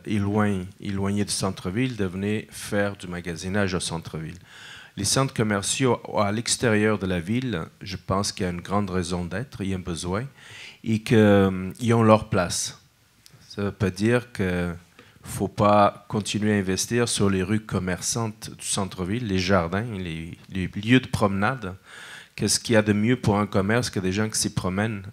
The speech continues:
ils se promènent d'une façon agréable, d'une fra-, façon sans encombrement. Mais les centres commerciaux,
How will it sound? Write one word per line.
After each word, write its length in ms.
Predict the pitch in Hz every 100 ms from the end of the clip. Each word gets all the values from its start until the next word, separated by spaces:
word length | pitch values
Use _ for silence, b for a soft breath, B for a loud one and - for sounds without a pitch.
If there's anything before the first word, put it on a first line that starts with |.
| -
ils 80 | 95
se 160 | - - -
promènent 360 | - 104 117 113
d'une 120 | 98
façon 360 | - 92 - 92
agréable, 420 | 85 90 104 117
d'une 140 | 95
fra-, 260 | - 98 95 92
façon 420 | - 92 - 104
sans 380 | - 120 110 101
encombrement. 680 | 95 98 90 87 90 95 - B B B B -
Mais 140 | 104
les 120 | 98
centres 420 | 104 - 151 139
commerciaux, 720 | - 107 101 87 - 123 151